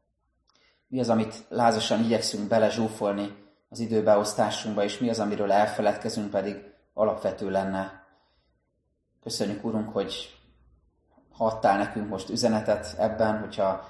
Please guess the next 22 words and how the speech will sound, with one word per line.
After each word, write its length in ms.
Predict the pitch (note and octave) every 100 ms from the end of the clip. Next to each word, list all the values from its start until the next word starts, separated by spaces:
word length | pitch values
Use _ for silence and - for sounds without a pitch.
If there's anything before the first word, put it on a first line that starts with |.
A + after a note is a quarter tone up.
| -
elgondolkoztattál, 1160 | - A#2 A2+ A#2 A2 G2+ G2+ - G2+ - G2+ F#2+
ha 100 | F#2+
bátorítottál, 880 | G#2 A2 G#2+ G#2 G2+ G2 - G2 F#2+
ha 60 | F#2+
feloldást 680 | - A2+ G#2+ G#2 G2+ -
adtál 520 | - - A2 G2 G2 - - _
valamilyen 380 | A2 G#2 G2 F2+
feszültségben, 1040 | - G#2+ - G#2+ - G2+ G2 G3 - - - _ _ _ _ _ _ _ _
és 180 | A2+ -
nagyon 240 | A2+ G#2
hálásak 520 | G2+ G#2 G2 G2 G#2+ -
vagyunk 300 | G2+ G2+ G#2
azért, 320 | G2+ G2 -
hogy, 300 | G2 F#2+ -
hogy 140 | A2
ezt 220 | G#2 - -
a 260 | G2 - A#2+
rövid 300 | B2 B2 G#2
időt 440 | G#2+ A2 A2+ - - _ _ _ _ _ -
arra 220 | A2 G2+
szánhattuk 640 | - A2 G2+ G2+ - G#2
most 280 | G#2 G2+ -